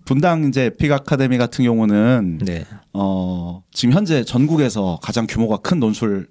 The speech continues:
Speaker 1: 학원이 되었습니다.
Speaker 2: 예, 진짜입니다, 근데.
Speaker 1: 네.
Speaker 2: 네.
Speaker 1: 그리고 작년에는 제가 어저께 이제 현수막을 만들었어요. 합격자 현수막. 그래서
Speaker 2: 어.
Speaker 1: 몇 명 합격했는지를 조사를 했는데,
Speaker 2: 네네.
Speaker 1: 어, 총 삼백오십 명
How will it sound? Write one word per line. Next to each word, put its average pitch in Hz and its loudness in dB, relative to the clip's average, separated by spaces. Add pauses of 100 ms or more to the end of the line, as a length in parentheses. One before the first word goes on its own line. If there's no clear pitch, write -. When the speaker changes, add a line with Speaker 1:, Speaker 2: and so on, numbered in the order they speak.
Speaker 1:
학원이 127 0
되었습니다. 123 0
Speaker 2:
예, 95 -16
진짜입니다, 95 -6
근데. 80 -14
Speaker 1:
네. 104 0
Speaker 2:
네. 90 -14 (200)
Speaker 1:
그리고 131 0 (380)
작년에는 151 2 (300)
제가 139 0
어저께 151 0
이제 107 -2
현수막을 180 2
만들었어요. 90 0
합격자 110 -2
현수막. 117 -2
그래서 101 -4
Speaker 2:
어. 110 0
Speaker 1:
몇 107 0
명 139 2
합격했는지를 139 2
조사를 107 0
했는데, 123 0
Speaker 2:
네네. 85 -8
Speaker 1:
어, 90 -6 (380)
총 156 2
삼백오십 147 0
명 107 2